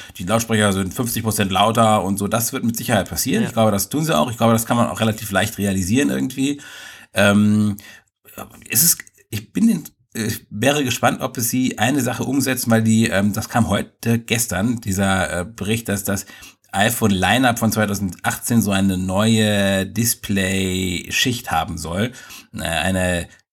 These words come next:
Speaker 1: C G S nannten sie das, kenne ich überhaupt nicht. Ich weiß nicht, ob das ein Eigenname ist, eine Konstruktionsweise oder irgendein Material. Kein Plan, muss ich noch, äh, mir, äh, mich ein bisschen aufschlauen.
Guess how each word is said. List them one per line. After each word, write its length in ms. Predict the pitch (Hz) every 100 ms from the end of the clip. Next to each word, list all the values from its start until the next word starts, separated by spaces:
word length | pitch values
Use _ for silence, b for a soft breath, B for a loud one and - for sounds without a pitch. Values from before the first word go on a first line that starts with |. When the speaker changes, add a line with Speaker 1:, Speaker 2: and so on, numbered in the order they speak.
| _ _ _ _ -
Speaker 1:
C 440 | - - - 95 143
G 280 | 127 139 -
S 340 | 120 - -
nannten 260 | 123 135 131
sie 80 |
das, 260 | 131 143 -
kenne 160 | 117 113
ich 100 | 95
überhaupt 300 | 80 85 -
nicht. 100 | -
Ich 60 | 104
weiß 100 | 98
nicht, 120 | 98
ob 60 |
das 160 | 85 -
ein 40 | 82
Eigenname 460 | 101 110 104 101
ist, 140 | 92 98
eine 60 |
Konstruktionsweise 880 | 92 92 87 - 107 117 98 98 95
oder 160 | 87 82
irgendein 260 | 82 95 85
Material. 500 | 82 87 95 123 117
Kein 300 | - 107 -
Plan, 280 | 95 98 95
muss 140 | 107
ich 80 | 104
noch, 240 | 95 -
äh, 100 | 101
mir, 560 | 101 95 87 - 85 - -
äh, 40 |
mich 140 | 95
ein 60 | 95
bisschen 160 | 87 92
aufschlauen. 580 | 101 107 - 82 113